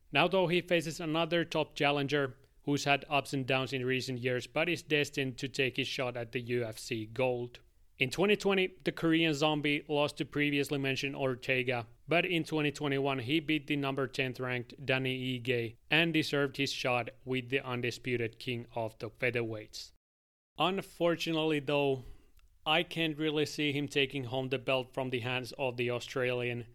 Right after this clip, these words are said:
and I believe that this fight will be as lopsided as the fight between Durinho and Chimaev, since Volkanovski has really showed his title pedigree in his title defenses, and also when he grabbed the belt from the current number one challenger,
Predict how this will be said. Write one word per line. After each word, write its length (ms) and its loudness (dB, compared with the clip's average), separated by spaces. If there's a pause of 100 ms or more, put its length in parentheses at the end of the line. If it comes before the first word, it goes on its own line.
(140)
and 180 4
I 100 4
believe 300 2
that 140 0
this 180 2
fight 260 2
will 180 2
be 220 0
as 280 -4
lopsided 800 0
as 200 -4
the 120 -8
fight 320 -4
between 520 -4
Durinho 680 -2
and 200 -4
Chimaev, 600 -4
since 380 -6 (500)
Volkanovski 760 2
has 380 -2
really 320 0
showed 320 0
his 180 -4
title 300 0
pedigree 600 0
in 80 -4
his 140 -4
title 400 -2
defenses, 680 -6 (220)
and 120 4
also 340 2
when 180 2
he 120 0
grabbed 340 0
the 60 0
belt 360 -2
from 200 -4
the 80 -4
current 440 -2
number 200 -4
one 240 -4
challenger, 600 -4